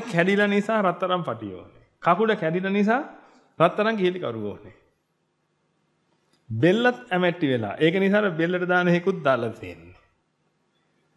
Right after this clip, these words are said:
ඔළුවත් සවුත් වෙලා. ඒක නිසා ඉස්ස කුඩිච්චියකුත් දාලා තියෙන්නේ. දැන් අපි හිතමු. දැන් මේ ඔක්කොම පීඩාවට කරපු ප්‍රතිකර්ම නෙමේද?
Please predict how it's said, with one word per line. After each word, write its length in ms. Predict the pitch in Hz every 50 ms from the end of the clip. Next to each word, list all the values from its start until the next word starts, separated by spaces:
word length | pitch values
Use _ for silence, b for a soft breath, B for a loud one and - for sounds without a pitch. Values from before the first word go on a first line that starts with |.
| _ _ _ -
ඔළුවත් 340 | 151 185 220 247 247 247
සවුත් 340 | - 196 170 175 165 170 -
වෙලා. 300 | 135 120 110 104 101 101
ඒක 140 | - 156 151
නිසා 200 | 175 190 208 196
ඉස්ස 100 | 175 190
කුඩිච්චියකුත් 600 | 196 185 185 185 185 180 - 175 170 180 190 170
දාලා 300 | 151 139 135 127 117 110
තියෙන්නේ. 380 | 110 - 101 92 90 87 - - - _ _ _ _ _ _ _ _ _ _ _
දැන් 120 | 165 170 160
අපි 140 | 151 127 123
හිතමු. 280 | 110 - 101 92 90 - - b b b b b
දැන් 160 | 175 196 208
මේ 120 | 214 233 233 - - -
ඔක්කොම 520 | - 160 156 - - - - 240 196 156 120 113 131 185 - - -
පීඩාවට 540 | - - 165 185 190 190 190 190 190 190 196
කරපු 260 | 180 185 185 185 185
ප්‍රතිකර්ම 440 | 175 165 156 180 180 180 175 180 180
නෙමේද? 340 | 175 170 175 180 180 190 202